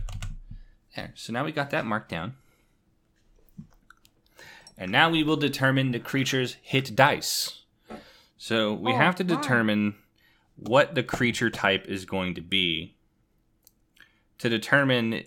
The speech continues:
Speaker 1: its hit dice, which, you know,
Speaker 2: Plant.
Speaker 1: certain, certain abilities. Well, see, we got plant and we got animal, and it, this applies to both. It could also be an aberration,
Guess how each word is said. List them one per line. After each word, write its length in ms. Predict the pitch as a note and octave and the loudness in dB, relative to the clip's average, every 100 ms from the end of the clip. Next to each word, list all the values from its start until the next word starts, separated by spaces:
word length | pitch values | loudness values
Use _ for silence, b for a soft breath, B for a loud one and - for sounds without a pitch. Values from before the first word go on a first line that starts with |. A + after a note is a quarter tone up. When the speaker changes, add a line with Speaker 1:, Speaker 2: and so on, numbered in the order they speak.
| _ | _
Speaker 1:
its 220 | A2+ G#2 | -4 -4
hit 280 | - C3+ F3 | -4 -4 -2
dice, 560 | E2+ D2 - - - - _ _ _ | -2 -4 -8 -10 -10 -14 _ _ _
which, 260 | G2 - - | -10 -6 -4
you 100 | G2 | -2
know, 160 | F2 | -2
Speaker 2:
Plant. 120 | F2 D#3+ | -2 -2
Speaker 1:
certain, 320 | F#2 G2 - - - | -2 -4 -10 -18 -12
certain 280 | - F#2+ F#2 | -6 -6 -6
abilities. 380 | F2+ F2 F2+ - | -8 -8 -10 -8
Well, 220 | G#2+ G2+ B B B | -8 -8 B B B
see, 160 | - D#3 | 0 2
we 120 | C#3+ | 4
got 220 | D3+ - | 4 2
plant 360 | - F3+ E3 - | 2 2 2 2
and 100 | C3 | 0
we 60 | B2 | 4
got 300 | C3+ D3 B2 | 6 6 2
animal, 500 | A2+ G2+ F2+ F2 - _ _ _ _ | 0 0 -2 -6 -12 _ _ _ _
and 120 | B2 | 2
it, 220 | B2 - C3 | 2 0 0
this 200 | C3+ D#3 | 2 2
applies 340 | C3+ C#3+ C3 | 4 4 4
to 80 | A#2 | 2
both. 440 | G2 C3 A2 - - | 6 6 6 0 -2
It 180 | A#2+ - | 0 0
could 160 | - F#3 | 2 4
also 240 | E3+ A#2 | 4 2
be 120 | G#2+ | 0
an 100 | G2+ | 0
aberration, 800 | G#2+ G#2+ F#2 G2 F#2+ - - - | 2 2 2 0 -2 -6 -14 -16